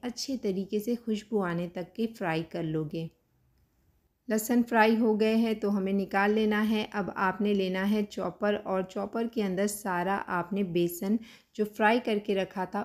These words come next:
उसे डालना है और लहसुन के जवे ऐड कर देने हैं।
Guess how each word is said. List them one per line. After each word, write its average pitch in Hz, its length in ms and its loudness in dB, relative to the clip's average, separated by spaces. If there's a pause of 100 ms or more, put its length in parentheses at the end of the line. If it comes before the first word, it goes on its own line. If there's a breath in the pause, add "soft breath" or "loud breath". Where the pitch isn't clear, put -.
उसे 202 280 -2
डालना 202 380 4
है 208 280 2
और 185 240 -4
लहसुन 180 440 -2
के 190 160 -2
जवे 185 360 0
ऐड 202 200 0
कर 202 200 -2
देने 202 300 4
हैं। 220 300 4